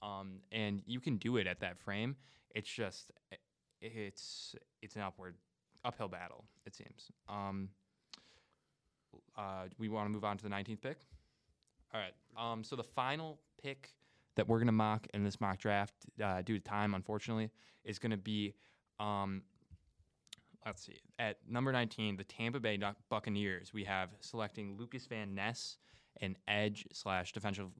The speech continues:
lineman out of the University of Iowa. I think it's a good fit, um, especially since the Buccaneers, they're kinda falling apart right now. I think at nineteen, you, if you can get a guy like Van Ness to fall to you,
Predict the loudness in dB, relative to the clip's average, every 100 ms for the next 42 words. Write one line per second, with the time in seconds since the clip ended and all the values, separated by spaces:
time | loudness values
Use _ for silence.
0 | -6 -2 2 2 2 -2 -2 -2 0 -4
1 | -6 -4 0 0 -2 -4 0 2 0 -2
2 | _ -4 0 2 2 0 0 0 0 -6
3 | -6 -2 -2 -4 -8 _ _ _ _ -8
4 | 0 2 2 2 2 2 0 -4 -4 -4
5 | -4 -4 -2 -2 0 4 4 4 2 -4
6 | 0 0 2 4 2 4 2 4 2 2
7 | 0 -2 -2 -2 -2 -4 -6 -14 -20 -20
8 | _ -4 0 4 4 4 4 4 2 -2
9 | -2 -8 _ _ -6 -4 -4 -2 2 2
10 | 4 4 2 0 -2 0 0 -2 -6 -2
11 | 2 2 4 4 2